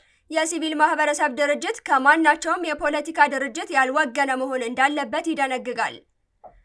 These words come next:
በባለፈው ሳምንቱ የትግራይ ልማት ማህበር ጉባኤ የተመረጠው የድርጅቱ አዲስ ቦርድ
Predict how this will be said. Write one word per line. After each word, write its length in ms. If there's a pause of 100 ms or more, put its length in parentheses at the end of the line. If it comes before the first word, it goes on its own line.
(160)
በባለፈው 600
ሳምንቱ 380 (100)
የትግራይ 480
ልማት 280
ማህበር 400
ጉባኤ 320
የተመረጠው 760
የድርጅቱ 600
አዲስ 320
ቦርድ 240